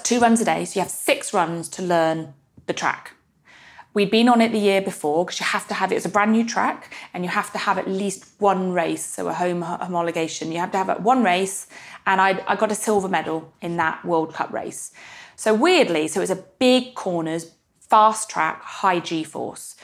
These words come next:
So in our world, there's two different types of track. There's low G-force, smaller corners, we call them glidey tracks. So you have to have a really fast push, and every inch left or right into a corner really matters.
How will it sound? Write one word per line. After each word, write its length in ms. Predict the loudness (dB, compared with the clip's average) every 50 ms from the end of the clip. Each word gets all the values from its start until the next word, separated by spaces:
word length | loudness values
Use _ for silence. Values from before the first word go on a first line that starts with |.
| -20 -20 -20 _
So 260 | -12 -4 -2 0 2
in 140 | 2 4 6
our 240 | 6 8 8 6 6
world, 260 | 6 4 4 4 2
there's 120 | 0 -4
two 220 | -4 -2 0 0 2
different 260 | 2 0 -2 -4 -4
types 240 | -4 -4 -4 -6 -10
of 60 | -12 -8
track. 440 | -6 -4 -4 -4 -6 -10 -18 -20 _ _ _ _
There's 180 | -12 -8 -4 0
low 220 | 4 4 4 4
G-force, 580 | 4 2 -2 -4 -4 -4 -4 -4 -4 -4 -4 -6
smaller 420 | -8 -6 -2 0 2 2 2 0
corners, 600 | 0 -2 -6 -8 -8 -8 -10 -12 -12 -12 -14 -16 -18 _ _ _ _ _ -6
we 80 | -6
call 140 | -4 -4 -4
them 140 | -4 -4 0
glidey 480 | 0 0 2 0 -2 -4 -6 -8 -12 -12
tracks. 380 | -10 -10 -10 -12 -12 -14 -8
So 80 | -4 -2
you 140 | -2 -2 -2
have 140 | -4 -6
to 40 | -6
have 120 | -6 -2 0
a 20 |
really 140 | 0 0 2
fast 380 | 2 2 2 0 0 -2 -6
push, 460 | -6 -4 -4 -4 -4 -6 -8 -10 -12 -12 -14 -18 -18 -18 -18 -18 -16 _ -4
and 360 | -2 -2 -2 -2 -4 -8 -10 -12 _ _ _ 2
every 580 | 4 6 6 6 4 4 4 6 6 6 4
inch 560 | 4 2 2 2 2 2 0 -4 -6 -6 -2 0
left 280 | 0 0 0 -2 -4
or 160 | -2 -2 0
right 420 | 2 2 2 2 0 0 -2 -4 -2 -2
into 320 | -4 -4 -4 -4 -4 -6
a 20 |
corner 400 | -4 -2 -2 -2 -2 -2 -4 -6
really 320 | -6 -4 -2 -2 -2 -4 -6
matters. 580 | -8 -8 -10 -12 -14 -16 -16 -14 -12 -14 -14